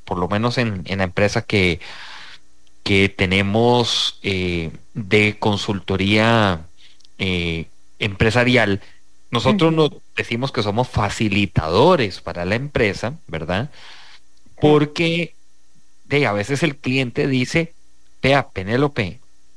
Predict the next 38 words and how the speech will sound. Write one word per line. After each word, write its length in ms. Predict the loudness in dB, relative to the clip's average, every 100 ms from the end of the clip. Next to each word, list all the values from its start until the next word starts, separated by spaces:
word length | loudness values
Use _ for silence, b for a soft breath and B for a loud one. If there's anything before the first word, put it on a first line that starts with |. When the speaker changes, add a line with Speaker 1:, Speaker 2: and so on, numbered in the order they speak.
| -2
Speaker 1:
eh, 340 | 2 2 2
yo 180 | 0 -2
sé 260 | 0 0 0
que 100 | -4
usted 240 | -2 0
es 60 | 0
la 80 | 0
experta, 480 | 2 0 2 -2 2
pero 240 | 2 2
que 100 | -2
le 100 | 0
vaya 260 | 2 2 2
bien. 440 | 4 4 4 -2 -8 -18 -18 -18 -18 -18 -8
O 60 | 2
sea, 220 | 2 2
eh, 480 | 0 -2 0 -2 -4 0
hágamelo. 600 | 2 4 4 2 0 -6 -18 -18 -18 -18 -8 2
Vea, 140 | 4
don 140 | 4 2
Nielsen", 320 | 2 2 2
Speaker 2:
Ujú, 280 | 0 -2 -2
Speaker 1:
bueno, 180 | -4 -2
eh, 120 | -2 -2
Speaker 2:
ujú. 360 | -4 -8 -10 -12 B B B
Speaker 1:
este, 440 | -2 -2 -2 -2 0
como 280 | 2 4 6
le 260 | 6 4 4 2
decían 320 | 2 2 4
a 80 | 4
uno 320 | 4 4 2
chiquillo, 480 | -2 -2 0 2 0
mi 160 | 0
mamá, 400 | 2 4 4 2 B B B -4
doña 200 | 0 0
Carmen 380 | 2 2 4 4
siempre 320 | 2 2 0
me 120 | 2
decía, 340 | 2 4 2